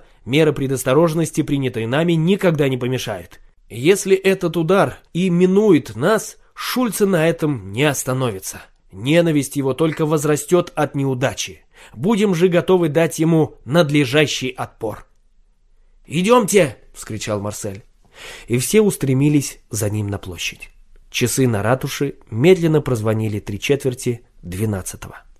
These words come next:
Спустя несколько секунд высоко в небе показалась темная масса и с молниеносной быстротой, оглашая воздух зловещим свистом, пронеслась над Францевилем и мгновенно скрылась из глаз.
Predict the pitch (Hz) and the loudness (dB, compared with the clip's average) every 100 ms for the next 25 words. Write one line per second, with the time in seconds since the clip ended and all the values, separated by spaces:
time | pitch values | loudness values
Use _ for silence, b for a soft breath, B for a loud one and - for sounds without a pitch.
0 | _ B B B - 170 165 214 202 185 | _ B B B -6 -4 0 0 4 2
1 | 175 139 113 110 - 110 160 180 - - | 2 -6 -6 -10 -10 -6 -2 -2 -4 -6
2 | 117 123 131 147 123 127 127 120 110 117 | -6 -2 0 0 0 -2 -2 -4 -6 -8
3 | 107 120 113 - - b b - 143 127 | -4 -4 -4 -8 -16 b b 2 4 4
4 | 110 107 104 156 165 - 160 B B B | -2 -4 -2 -2 0 -2 -2 B B B
5 | 185 185 175 165 160 165 165 147 - 120 | -2 0 2 2 4 4 2 0 -4 -6
6 | 110 113 - 95 120 175 175 - _ _ | -6 -8 -8 -4 2 4 4 -2 _ _
7 | 127 131 135 - 131 123 101 98 160 135 | -6 0 0 2 0 0 -2 0 0 2
8 | 139 - b b 92 107 143 139 - 185 | 0 -2 b b -10 0 2 2 0 -8
9 | - - 190 175 190 170 b b - 139 | -12 -4 -4 0 0 0 b b -2 0
10 | 156 143 165 202 190 156 156 - 113 104 | 2 0 2 2 2 -4 -4 -4 -8 -8
11 | 110 175 208 196 - b b - 220 247 | -4 -2 2 0 0 b b 0 2 4
12 | 175 139 120 143 139 123 - 98 120 117 | 2 2 4 2 2 -2 -6 -6 -4 -4
13 | - - _ _ 120 101 98 87 - - | -6 -16 _ _ -10 -10 -10 -10 -12 -14